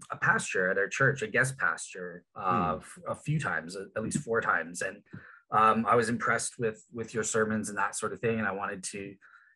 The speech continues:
Speaker 1: bring you on to kind of share your perspective. Um, you're a, a fellow philosopher and that sort of thing, um, so I wanted to get your sort of take on, you know, the existence of God. How do we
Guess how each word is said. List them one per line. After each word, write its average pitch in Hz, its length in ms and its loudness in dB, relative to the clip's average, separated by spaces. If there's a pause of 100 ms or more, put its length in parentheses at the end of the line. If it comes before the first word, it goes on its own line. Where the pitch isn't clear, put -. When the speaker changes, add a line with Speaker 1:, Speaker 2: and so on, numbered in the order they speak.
(140)
Speaker 1:
bring 143 160 4
you 123 160 6
on 123 220 4
to - 100 -10
kind 139 200 2
of 131 80 4
share 117 360 4
your 107 280 -2
perspective. 98 720 -6 (460)
Um, 92 560 -4
you're 117 160 2
a, 104 240 2
a - 40 0
fellow 107 360 2
philosopher 98 720 -2
and 90 100 -6
that 98 160 -6
sort 90 200 -8
of 82 80 -14
thing, 95 340 -8 (180)
um, 87 400 -2
so 110 140 0
I 110 40 4
wanted 117 240 0
to - 80 -12
get 101 240 -4
your 95 200 -2
sort 101 220 -6
of 95 80 -10
take 135 340 -4
on, 92 320 -4 (1080)
you - 60 -10
know, 117 180 8
the 107 200 0
existence 131 520 0
of 117 120 -4
God. 127 440 4
How 113 200 4
do 120 100 0
we 113 440 -8